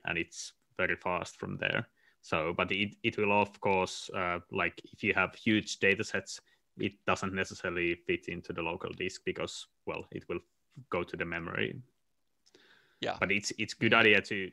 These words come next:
Speaker 1: use these temporary di-, directories, especially on the G P U nodes, where the temporary directories are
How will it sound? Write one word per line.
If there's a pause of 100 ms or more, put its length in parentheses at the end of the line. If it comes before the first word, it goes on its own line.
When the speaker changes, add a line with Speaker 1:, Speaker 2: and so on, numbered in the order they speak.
Speaker 1:
use
these
temporary
di-, (160)
directories,
especially
on
the
G
P
U
nodes,
where
the
temporary
directories
are